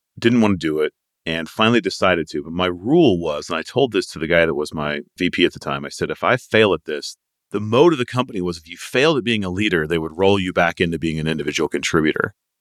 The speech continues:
And I didn't like that. I wanted to sort of burn the boats, so to speak, which was a, an invasion tactic where, so the troops, the invasion force couldn't retreat if it didn't go well. You know, you had to stay.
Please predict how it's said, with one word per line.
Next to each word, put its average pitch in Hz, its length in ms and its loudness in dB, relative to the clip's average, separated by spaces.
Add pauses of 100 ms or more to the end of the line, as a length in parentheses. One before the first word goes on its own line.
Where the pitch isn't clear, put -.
(240)
And 98 100 0
I 92 80 2
didn't 123 280 2
like 87 280 0
that. - 280 -4 (160)
I 87 100 0
wanted 110 300 4
to - 40 -16
sort 104 220 0
of 82 120 -2
burn 87 260 2
the 80 80 -4
boats, 73 520 -2 (480)
so - 160 2
to 76 80 2
speak, - 380 -4
which 78 160 -2
was 78 160 -2
a, 76 220 -4
an 82 120 -8
invasion 80 560 0
tactic 78 520 -2
where, 76 360 0 (100)
so - 160 -4
the 73 120 0
troops, - 440 0 (420)
the 107 80 0
invasion 104 460 0
force 92 320 -4
couldn't 90 300 -2
retreat 85 480 0
if 76 80 -2
it 87 80 -2
didn't 80 220 -4
go 78 180 2
well. 69 300 -4
You 80 80 -8
know, 80 60 -2
you 78 160 -4
had 95 260 0
to 78 60 -14
stay. - 400 -4